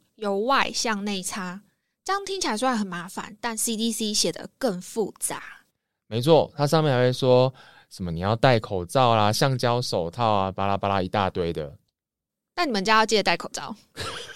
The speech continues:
Speaker 2: <laughs> 你在说我们之前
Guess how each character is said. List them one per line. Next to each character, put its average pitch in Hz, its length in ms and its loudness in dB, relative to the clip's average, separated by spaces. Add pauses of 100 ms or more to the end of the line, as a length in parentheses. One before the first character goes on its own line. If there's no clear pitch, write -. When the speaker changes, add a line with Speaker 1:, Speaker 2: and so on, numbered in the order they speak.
(360)
Speaker 2:
<laughs> - 1120 -6
你 113 100 -4
在 147 140 8
说 143 240 10
我 127 40 8
们 113 160 6
之 123 120 0
前 104 500 4